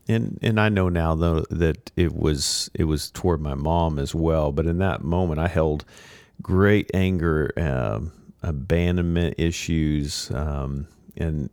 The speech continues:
and this common denominator of my stepdad's entering the picture with a common thread of, of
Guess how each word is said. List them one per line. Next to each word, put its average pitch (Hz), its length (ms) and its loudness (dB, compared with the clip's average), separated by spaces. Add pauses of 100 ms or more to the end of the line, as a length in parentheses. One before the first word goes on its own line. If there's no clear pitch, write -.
(100)
and 143 200 -2
this 165 160 -4
common 139 440 2
denominator 107 720 4
of 82 80 0
my 80 160 -2
stepdad's 71 640 2
entering 87 320 4
the 78 100 2
picture - 480 0
with 80 240 0 (800)
a 107 100 -2
common 147 480 2
thread 107 300 4
of, 90 160 2
of 80 600 -2